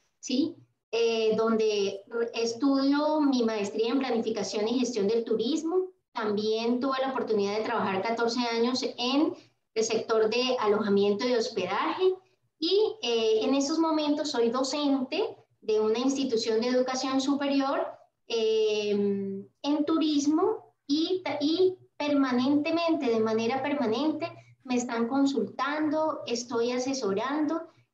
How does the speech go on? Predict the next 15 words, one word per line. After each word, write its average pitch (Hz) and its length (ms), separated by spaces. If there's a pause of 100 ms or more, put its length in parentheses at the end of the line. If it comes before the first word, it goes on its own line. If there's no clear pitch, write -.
en 247 200
temas 233 360
que 240 100
tienen 220 380
que 254 80
ver 240 260
directamente 240 640
con 254 140
la 214 80
gestión 226 580
y 277 60
la 233 160
planificación 196 680
del 185 200
turismo. 240 560